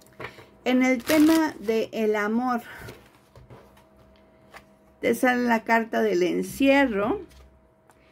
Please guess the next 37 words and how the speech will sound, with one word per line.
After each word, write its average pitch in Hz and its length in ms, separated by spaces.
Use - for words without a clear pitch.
y 214 100
la 202 220
carta 214 400
de 208 160
la 196 280
sabiduría. 180 960
Tauro 381 360
sabe 339 240
escoger 220 520
bien 226 380
a 190 120
su 190 240
pareja, 208 640
pero 220 340
de 226 120
momento 247 500
pareciera 247 560
como 233 320
que 214 100
no 226 220
quiere 254 260
conocer 214 480
a 220 140
nadie 240 580
o 220 160
se 214 220
niega 220 420
a 214 60
salir 226 640
o 220 100
hay 247 160
una 269 240
situación 233 540
que 233 100
le 202 120
impide 208 520
salir. 185 480